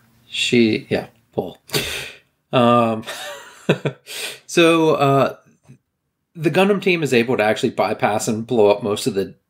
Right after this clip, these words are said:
perimeter defenses of the palace pretty easily. Um, and then Haman tries to take over the situation inside the party and says, "Hey,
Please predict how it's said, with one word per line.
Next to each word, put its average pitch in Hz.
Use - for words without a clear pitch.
perimeter 104
defenses 98
of 98
the -
palace -
pretty 110
easily. 110
Um, 98
and 117
then 110
Haman 113
tries 110
to 120
take 110
over 104
the -
situation 101
inside 101
the -
party 98
and 87
says, -
"Hey, 113